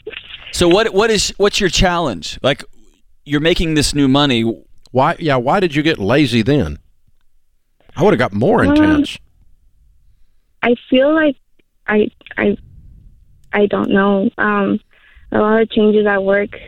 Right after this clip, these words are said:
Speaker 3: you know, those few months that I started, and I feel like every time I get anxious now, I just, I spend.
Speaker 1: Hmm. So
Speaker 3: Yeah, and now I have more money to spend, and it's harder. Sorry.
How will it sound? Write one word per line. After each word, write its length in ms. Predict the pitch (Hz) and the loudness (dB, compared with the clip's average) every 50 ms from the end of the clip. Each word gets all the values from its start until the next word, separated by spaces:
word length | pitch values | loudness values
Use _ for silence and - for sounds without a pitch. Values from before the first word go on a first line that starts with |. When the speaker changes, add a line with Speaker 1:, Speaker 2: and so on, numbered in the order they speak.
| - - - - - _ - | -20 -20 -20 -20 -20 _ -2
Speaker 3:
you 140 | 226 220 208 | 0 2 2
know, 200 | 202 202 196 196 | 2 2 0 0
those 80 | 196 - - - | -2 -4 -4 0
few 140 | 220 214 208 | 0 2 2
months 240 | 196 196 196 214 - | 2 0 0 -2 -2
that 100 | - 202 | -2 -2
I 120 | 196 190 - - | -2 -2 -4 -6
started, 420 | - 196 196 196 196 208 208 208 - _ _ - - - - - _ - - - - - | -4 -2 -2 0 2 0 0 -2 -4 _ _ -20 -20 -20 -20 -20 _ -20 -20 -20 -6 0
and 120 | 214 208 | 0 2
I 100 | 196 196 | 2 0
feel 140 | 202 - 214 | 0 0 0
like 180 | 214 208 202 - | 0 0 0 -2
every 160 | 208 196 202 | 0 0 0
time 200 | - 208 202 202 | 0 0 0 0
I 80 | 202 196 | 2 2
get 180 | 202 196 196 - | 0 -2 -2 0
anxious 400 | 202 208 202 - - 214 202 202 - | 0 0 0 0 -2 -4 -4 -4 -4
now, 140 | - 202 196 | -2 -2 0
I 120 | 196 196 | 0 0
just, 260 | 190 - 196 196 - - _ _ _ _ _ _ _ _ - - - - - - - - _ - | 0 0 -2 -4 -4 -8 _ _ _ _ _ _ _ _ -20 -20 -20 -20 -20 -20 -20 -20 _ -4
I 80 | 190 190 - | -4 -4 -4
spend. 300 | - - 196 190 208 - - _ _ _ _ _ - - - - | -6 -6 -6 -6 -6 -8 -12 _ _ _ _ _ -20 -20 -14 -8
Speaker 1:
Hmm. 280 | - 113 110 104 101 101 101 - - - - _ _ _ _ _ - - - - - - | -4 -4 -2 -2 -4 -6 -8 -10 -12 -14 -20 _ _ _ _ _ -20 -20 -20 -20 -20 -12
So 320 | - - 277 135 135 - - | -2 0 2 2 2 0 -6
Speaker 3:
Yeah, 340 | - 214 208 214 208 196 196 - | -10 -4 0 0 0 0 -2 -2
and 120 | - 214 208 | 0 2 2
now 160 | 208 202 202 | 2 2 0
I 60 | 202 | -2
have 160 | 208 202 196 | -4 -2 0
more 160 | 196 208 208 202 | 0 2 2 2
money 260 | 202 196 196 190 185 | 0 0 0 0 0
to 100 | - 202 - | -2 -4 -6
spend, 280 | - - - - 226 - | -6 -6 -4 -4 -2 -2
and 80 | - - | -2 -2
it's 100 | - - | -2 -2
harder. 300 | - - - - - - 240 - - | -4 -4 -4 -2 -2 -2 -4 -4 -4
Sorry. 340 | - - - - - - _ | -6 -4 -4 -4 -6 -10 _